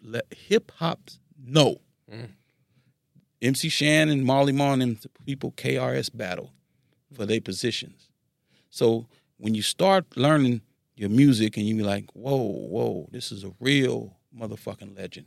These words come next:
Speaker 2: Mm.
Speaker 1: M C Shan said, "This is a place where stars are born."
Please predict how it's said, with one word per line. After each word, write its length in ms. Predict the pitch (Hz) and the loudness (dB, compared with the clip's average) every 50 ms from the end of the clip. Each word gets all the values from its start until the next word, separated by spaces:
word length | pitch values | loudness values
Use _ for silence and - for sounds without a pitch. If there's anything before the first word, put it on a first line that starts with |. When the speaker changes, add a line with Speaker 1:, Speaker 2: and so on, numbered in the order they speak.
| _ _ _ _ - | _ _ _ _ -20
Speaker 2:
Mm. 120 | _ _ _ _ _ _ _ _ _ _ | _ _ _ _ _ _ _ _ _ _
Speaker 1:
M 120 | 120 120 113 | -4 -4 -2
C 140 | - 123 | -2 -4
Shan 340 | 110 - - 135 135 131 127 | -4 -2 -2 -2 -2 -4 -4
said, 220 | 120 - 120 110 - | -6 -6 -8 -8 -8
"This 180 | 143 151 - | -10 -10 -8
is 180 | 143 127 113 120 | -10 -10 -10 -10
a 60 | 131 | -12
place 400 | 127 - - 131 127 127 - - | -10 -8 -6 -6 -6 -6 -8 -8
where 160 | 131 143 147 | -8 -8 -8
stars 520 | 139 - - - 147 151 151 147 143 131 120 | -8 -8 -8 -6 -4 -2 -2 -2 -4 -6 -8
are 60 | 117 | -10
born." 480 | 113 117 117 107 - - - - 127 | -10 -12 -14 -14 -14 -16 -14 -14 -14